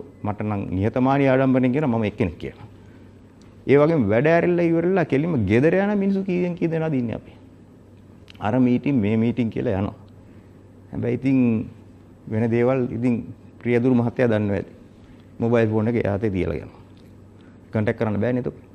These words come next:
මීටිං එක සර් මීටිං එකේ. ඉතින් ඔන්න අපේ උදවියේ යන ගමන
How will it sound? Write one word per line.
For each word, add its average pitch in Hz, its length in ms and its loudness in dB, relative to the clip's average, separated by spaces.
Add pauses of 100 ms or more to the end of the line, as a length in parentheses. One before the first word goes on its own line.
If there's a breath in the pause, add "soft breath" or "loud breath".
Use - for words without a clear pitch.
මීටිං 104 320 -4
එක 92 120 -4
සර් 120 220 2
මීටිං 104 340 -2
එකේ. - 220 -12 (720 loud breath)
ඉතින් 160 340 -4 (180)
ඔන්න 123 280 -2 (140)
අපේ 131 320 -2 (260)
උදවියේ 120 640 0
යන 107 200 -4 (180)
ගමන 107 340 -2